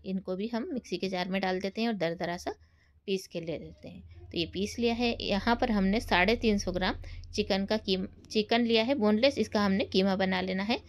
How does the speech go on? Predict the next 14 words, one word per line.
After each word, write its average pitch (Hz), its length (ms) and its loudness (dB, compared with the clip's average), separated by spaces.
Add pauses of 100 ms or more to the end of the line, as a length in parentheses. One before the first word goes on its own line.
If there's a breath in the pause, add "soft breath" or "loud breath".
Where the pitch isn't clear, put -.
(260 loud breath)
तो 220 60 0
मिक्सी 208 280 2
के 226 140 2
जार 180 220 2
में 196 120 0
डाल 196 180 4
देंगे 208 200 2
जिसमें 196 280 0
हमने 180 200 0
मसाला 185 360 0
दरदरा 202 440 2
सा 214 140 -4
पीसा 202 320 -4
था। - 180 -4